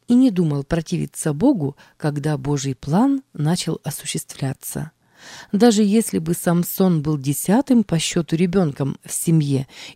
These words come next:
и ничем особенным не отличался, то все было бы точно так же. Жизнь человека священна не потому, что он особенный, а потому, что она дарована Богом. Отец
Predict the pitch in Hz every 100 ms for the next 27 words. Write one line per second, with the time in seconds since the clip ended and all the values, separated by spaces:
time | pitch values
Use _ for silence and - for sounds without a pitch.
0 | - 190 202 - 196 - 165 - 202 160
1 | 156 156 160 160 147 139 - 311 311 -
2 | - - - - _ 226 - 330 277 208
3 | 214 170 185 - - 165 247 - 196 180
4 | - 135 135 135 - _ _ _ _ -
5 | - - 175 190 226 202 185 - 196 190
6 | 196 180 - 175 170 - 180 165 156 156
7 | - 156 180 294 - - - 170 - -
8 | 170 - 160 135 135 139 - _ - -
9 | - 160 151 156 151 156 - 147 - 165
10 | 214 320 - _ 143 147 175 170 160 156
11 | 139 143 135 135 135 _ _ _ _ _
12 | - - - 165 - 240 277 -